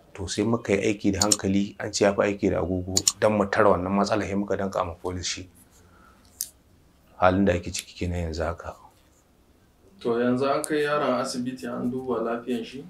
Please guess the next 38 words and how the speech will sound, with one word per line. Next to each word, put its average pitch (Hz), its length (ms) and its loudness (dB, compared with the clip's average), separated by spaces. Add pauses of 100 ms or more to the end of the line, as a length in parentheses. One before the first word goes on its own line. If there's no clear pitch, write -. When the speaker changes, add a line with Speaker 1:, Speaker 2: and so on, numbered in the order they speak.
(180)
Speaker 1:
Eh, 104 280 4
mun 117 220 6
je 123 140 8
asibiti, 110 840 4 (340)
eh, 95 320 4
ranar 104 300 10
Monday. 107 500 6 (1080)
To, 95 80 -4
muka 98 300 4
koma, 110 520 10
da 101 80 2
muka 113 220 6
je 107 100 8
asibiti 110 360 4
ranar 104 240 8
Monday, 110 300 6
aka 107 160 2
ba 104 180 8
shi 107 60 -2
da 104 60 2
magani, 107 520 6 (1600)
muka 113 220 6
dawo 107 280 10
da 104 80 2
shi 101 180 2
gida, 110 380 8 (400)
ana 104 300 8
amfani 95 300 6
da 101 100 2
shi. 107 340 -2
Bayan 117 600 8
on 104 320 4
twenty-three 117 580 4
kenan, 107 260 2
ko 123 100 2
on 101 160 4
twenty 95 280 0
na, 120 220 4